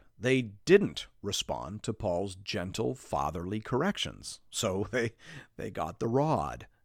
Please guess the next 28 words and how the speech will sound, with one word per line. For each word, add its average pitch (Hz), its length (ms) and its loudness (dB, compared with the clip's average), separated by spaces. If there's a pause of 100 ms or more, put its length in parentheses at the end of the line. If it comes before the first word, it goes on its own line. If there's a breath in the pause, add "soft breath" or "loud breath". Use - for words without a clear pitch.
as 80 300 -8
opposed 101 640 -4 (320)
to - 80 -12
the - 100 -10
spirit 73 380 -8
of 78 100 -14
gentleness. - 840 -12 (260)
Paul 113 360 2 (600 soft breath)
dropped 127 340 4
the 147 80 8
hammer 196 400 2 (340)
in 131 220 0
person 135 460 6
and 113 160 -2
then 139 160 4
by 123 160 8
a 117 80 4
subsequent 123 580 0
letter, 110 320 0 (300 soft breath)
which - 220 -4
historians 104 520 2
refer 95 240 -4
to 98 180 -4
actually 101 440 -2
as 90 340 0 (100)
the 98 260 4
severe 110 500 6
letter. 67 400 -8